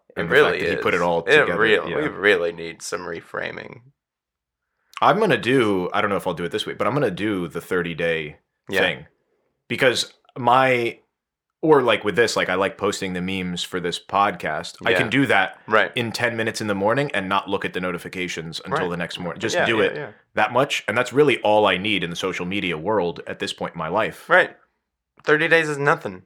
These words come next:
Speaker 2: And re-, reconsider
Speaker 1: But it
Speaker 2: what my
Speaker 1: could mean,
Speaker 2: values are.
Speaker 1: I mean, it could mean a ton, man. I, I mean, it should highlight so much about, I mean, and, and it'll be different for everybody, where your values lie, what's important to you, and are you getting the best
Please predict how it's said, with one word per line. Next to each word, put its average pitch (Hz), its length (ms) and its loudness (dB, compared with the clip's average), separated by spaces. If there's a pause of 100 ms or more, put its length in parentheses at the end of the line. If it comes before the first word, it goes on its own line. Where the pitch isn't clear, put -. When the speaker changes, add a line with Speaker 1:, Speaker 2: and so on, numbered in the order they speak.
(280)
Speaker 2:
And 98 140 -4
re-, 104 300 -2
reconsider 101 720 -4
Speaker 1:
But 127 100 0
it 127 40 2
Speaker 2:
what 131 100 -2
my 170 80 4
Speaker 1:
could - 80 -2
mean, 143 160 2
Speaker 2:
values 82 260 -4
are. 78 240 -10
Speaker 1:
I 113 80 -4
mean, 135 120 -4
it 123 100 -10
could 143 100 -8
mean 110 180 -6
a 78 80 -8
ton, 104 460 -4
man. - 240 -16
I, 98 240 -14
I - 20 -10
mean, 90 120 -12
it 107 280 -12
should - 160 -18
highlight 80 600 -4
so 101 240 -4
much 87 320 -12
about, - 300 -14 (500)
I 95 60 -6
mean, 82 260 -10 (100)
and, 101 300 -8
and 101 180 -6
it'll 101 220 -2
be 101 140 -8
different 104 360 -8
for 110 80 0
everybody, 92 380 -4
where 98 300 0
your 85 340 -10
values 87 500 -6
lie, 82 260 -10
what's 87 220 -14
important 82 440 -12
to - 100 -18
you, 87 100 -12
and 87 140 -14
are 95 100 -12
you 85 100 -12
getting 90 300 -10
the 87 80 -10
best - 480 -8